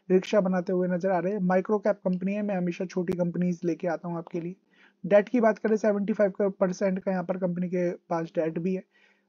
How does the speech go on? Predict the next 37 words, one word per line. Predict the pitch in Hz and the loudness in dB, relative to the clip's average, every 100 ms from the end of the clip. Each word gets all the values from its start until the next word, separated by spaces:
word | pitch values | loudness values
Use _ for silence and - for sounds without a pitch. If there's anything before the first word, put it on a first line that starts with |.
| - | 6
और | 190 - 190 | 8 10 8
वन | 202 214 | 4 4
ट्वेंटी | 220 226 | 4 4
नाइन | 220 214 | 2 0
का | 226 | -2
इसकी | 214 226 | 0 0
book | 180 185 | 0 2
value | 208 196 214 | 2 2 0
थी, | 240 | 0
और | 240 | 0
थ्री | 214 208 214 | -2 -2 -2
सिक्सटी | 214 - 196 | -2 -4 -2
का | 196 | -2
यहाँ | 180 | -2
पर | 175 | -4
क्या | 185 180 | -2 -4
है, | 220 _ - | -4 _ -6
ये | 175 180 180 180 - | 0 2 2 0 -4
इसने | 185 190 175 | -4 -2 -4
थ्री | - 214 208 | -2 -2 -2
सिक्सटी | 190 - | -4 -4
नाइन | 190 185 | -2 0
का | 190 | 0
आज | 190 175 | 0 0
ही | 180 | -2
यहाँ | 185 170 | -2 -4
पर | 190 220 _ _ _ | -6 -8 _ _ _
फिफ्टी | - 247 269 | -2 0 0
टू | 233 240 | 2 2
week | 233 - | 2 2
हाई | 208 | 0
लगाता | 196 190 180 185 | 2 2 2 2
हुआ | 175 190 | 2 0
नजर | 185 156 143 | -2 -6 -6
आया | 139 | -6
है। | 139 | -6
मै-, | 160 180 | -2 -2